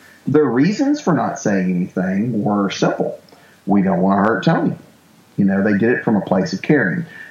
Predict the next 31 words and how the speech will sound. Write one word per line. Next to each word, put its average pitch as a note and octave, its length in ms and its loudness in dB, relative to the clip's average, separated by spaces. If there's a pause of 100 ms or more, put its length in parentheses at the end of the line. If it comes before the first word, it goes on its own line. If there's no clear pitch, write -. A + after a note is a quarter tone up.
They - 100 -4
kept - 340 0
information G#2 640 0
from G2 200 0
Tony G#2 460 0
because F#2 400 -2
it G2+ 40 2
would F#2 160 2
have - 140 0
hurt, F2+ 260 0
that F#2+ 140 2
information G2 540 2
would F#2+ 140 4
have - 100 -8
hurt - 240 0
him. F2+ 140 0 (640)
Now, G#2 200 2
of G2 80 -2
course, G#2 220 0
when G2+ 120 2
Tony A2 280 2
finds G2 320 0
that F#2 140 2
information F#2 640 2
out G2+ 280 2
and F#2 80 -2
finds G2 260 2
out F2+ 220 0
that F2+ 140 0
they F#2+ 160 2
knew, G#2 520 4